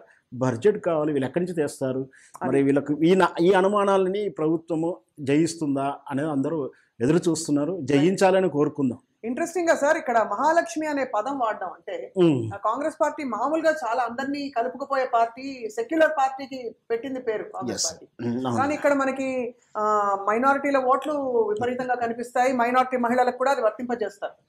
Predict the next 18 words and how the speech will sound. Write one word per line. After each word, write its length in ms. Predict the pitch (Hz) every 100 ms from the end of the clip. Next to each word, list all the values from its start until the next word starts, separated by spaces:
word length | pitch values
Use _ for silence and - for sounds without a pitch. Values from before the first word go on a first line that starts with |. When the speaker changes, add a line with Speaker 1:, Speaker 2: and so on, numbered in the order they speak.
| _
Speaker 1:
అవును. 200 | 110 101 - - 254
Speaker 2:
So 260 | 247 247
ఈ 40 | 247
పేరు 300 | 254 294 339
పెట్టడం 280 | 330 320 302
చాలా 140 | 262
interesting, 400 | 254 254 294 294
ఆసక్తికరంగా 580 | 208 240 302 311 285 269
ఉంది. 140 | 233 185
నర్సగౌడ్ 460 | 185 196 294 320
గారు 140 | 320 277
మీరేమన్నా, 540 | 240 247 262 269 220 - _ _ -
ఆ, 300 | 196 190 185 180 175
మాకు 520 | 196 202 208 196 196 185
వివరించి 380 | 196 240 254 240
చెప్పగలరని 580 | 220 220 220 214 226
ఆశిస్తున్నాం 500 | 196 180 - - 170
సార్. 180 | 139 -